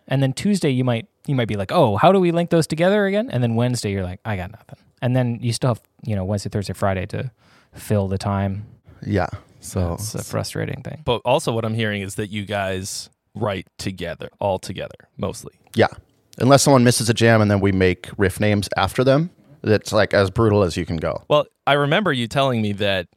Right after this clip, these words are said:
Speaker 3: you guys are very, very serious about your practice rehearsal schedule as a band,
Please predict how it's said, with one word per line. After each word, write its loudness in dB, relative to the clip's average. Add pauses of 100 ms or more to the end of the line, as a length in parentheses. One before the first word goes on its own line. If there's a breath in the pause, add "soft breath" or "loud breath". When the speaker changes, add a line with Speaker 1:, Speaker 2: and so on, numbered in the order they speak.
(280)
Speaker 3:
you -6
guys -4
are -6 (200)
very, 0
very -2
serious -6
about -6
your -10
practice -10 (100)
rehearsal -6
schedule -8
as -10
a -10
band, -10